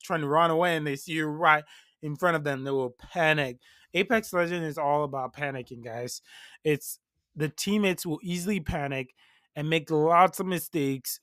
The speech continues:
or will easily rush. They will, like, grab their gun and then their gun's gonna go all over the, the place. They won't focus.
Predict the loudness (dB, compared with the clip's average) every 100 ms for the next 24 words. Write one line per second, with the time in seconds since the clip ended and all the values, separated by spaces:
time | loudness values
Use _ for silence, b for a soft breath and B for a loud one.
0 | _ 0 2 2 0 -4 -6 -4 -2 2
1 | 2 2 0 4 6 6 2 0 -2 2
2 | 4 4 2 4 4 6 6 4 4 4
3 | 2 -2 0 0 4 4 4 0 -4 -2
4 | 0 4 4 4 2 0 -4 _ _ _
5 | -8 -8 -2 -2 2 2 0 -2 6 6
6 | 6 2 0